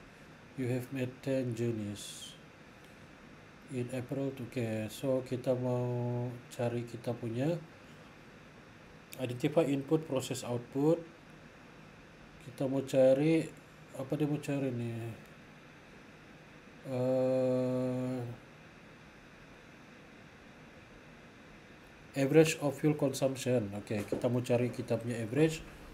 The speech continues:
of fuel consumption for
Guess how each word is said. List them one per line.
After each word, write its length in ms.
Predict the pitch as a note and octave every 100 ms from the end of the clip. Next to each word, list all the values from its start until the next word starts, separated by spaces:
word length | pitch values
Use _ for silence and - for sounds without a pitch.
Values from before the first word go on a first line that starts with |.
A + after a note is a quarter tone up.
| - - -
of 160 | B2+ B2
fuel 400 | - B2+ C#3 E3 E3 - - - - -
consumption 960 | C3+ C3 B2+ - C3+ C3+ C3 - B2 G2+ F#2 F#2 - - - - - - - - - - - - - - - - - - - -
for 560 | B2 A#2+ A#2+ A#2 A#2+